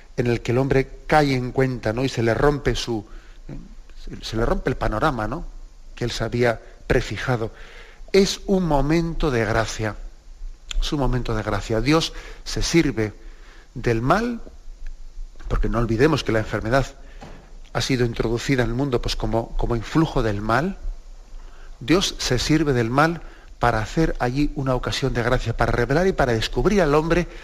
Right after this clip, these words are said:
la vocación al amor, ¿eh? La vocación eterna al amor, a la que, para la que ha sido creado.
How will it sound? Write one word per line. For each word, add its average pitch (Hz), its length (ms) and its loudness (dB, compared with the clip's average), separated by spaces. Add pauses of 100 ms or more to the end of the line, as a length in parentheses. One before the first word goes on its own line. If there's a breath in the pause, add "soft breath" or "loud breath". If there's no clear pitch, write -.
(200 loud breath)
la 120 140 2
vocación 123 480 2
al 160 140 2
amor, 143 320 2 (400)
¿eh? 127 160 -8 (280 loud breath)
La 127 100 -2
vocación 139 360 2
eterna 143 500 4
al 104 100 -2
amor, 113 280 -2 (840 soft breath)
a 120 80 0
la 113 120 2
que, 113 200 -2
para 107 240 -4
la 104 100 0
que - 100 -2
ha 107 60 0
sido 104 300 -4
creado. 95 400 -2